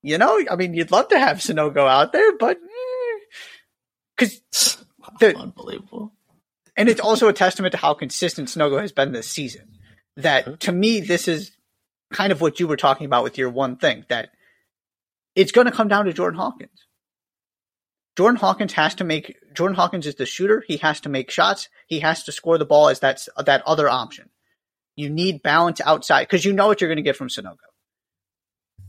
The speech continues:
Speaker 1: What happened when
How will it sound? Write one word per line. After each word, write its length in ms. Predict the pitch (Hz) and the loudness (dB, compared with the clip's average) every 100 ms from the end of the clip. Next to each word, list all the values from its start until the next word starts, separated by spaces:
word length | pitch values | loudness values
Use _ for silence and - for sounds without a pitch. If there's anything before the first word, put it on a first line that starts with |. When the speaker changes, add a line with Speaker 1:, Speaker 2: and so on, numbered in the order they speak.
| - _ _ _ _ _ _ _ _ _ _ _ - | -20 _ _ _ _ _ _ _ _ _ _ _ -10
Speaker 1:
What 280 | 139 165 | 0 2
happened 680 | - 185 202 208 220 214 196 _ | 2 2 2 0 -2 -4 -6 _
when 580 | 139 151 160 175 170 | -2 0 2 0 -8